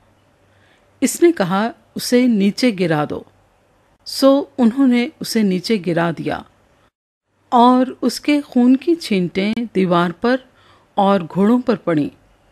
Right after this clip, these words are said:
اور اس نے اسے پاؤں تلے روندا۔ اور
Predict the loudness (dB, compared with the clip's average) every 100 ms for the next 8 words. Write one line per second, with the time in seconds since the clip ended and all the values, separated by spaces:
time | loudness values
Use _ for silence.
0 | _ _ _ _ _ 2 4 2 -2 -8
1 | 0 4 4 2 -4 -6 0 0 0 -2
2 | 0 0 -2 -2 -2 0 0 -2 -8 _
3 | _ _ _ _ _ _ _ _ 0 2